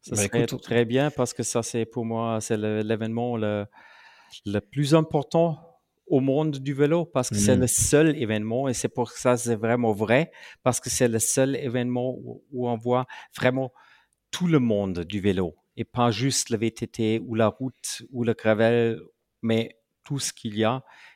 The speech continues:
Speaker 1: Et c'est pour ça, je pense que c'est le plus grand et le plus important événement, euh, si on parle des vélos.
Speaker 2: Très bien. Effectivement, c'est, c'est un événement, euh, magnifique, euh,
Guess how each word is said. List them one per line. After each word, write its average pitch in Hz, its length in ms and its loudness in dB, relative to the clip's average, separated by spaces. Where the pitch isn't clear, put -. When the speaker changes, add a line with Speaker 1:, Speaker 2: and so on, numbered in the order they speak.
Speaker 1:
Et 110 60 -6
c'est - 180 -6
pour 98 200 -10
ça, 117 500 -2
je 104 100 -12
pense - 260 -12
que - 120 -16
c'est 107 200 -4
le 104 480 -6
plus 151 140 0
grand 127 500 0
et 107 80 -6
le 98 80 -6
plus 127 300 -2
important 120 760 -4
événement, 110 1000 0
euh, 104 40 -8
si 117 200 -6
on 110 60 -4
parle 110 260 -2
des 113 80 0
vélos. 123 320 -6
Speaker 2:
Très - 260 -10
bien. 95 320 -4
Effectivement, 104 540 -4
c'est, 92 400 -2
c'est - 220 -4
un 98 100 0
événement, 104 540 -2
euh, 95 200 0
magnifique, 113 920 -4
euh, 98 880 -2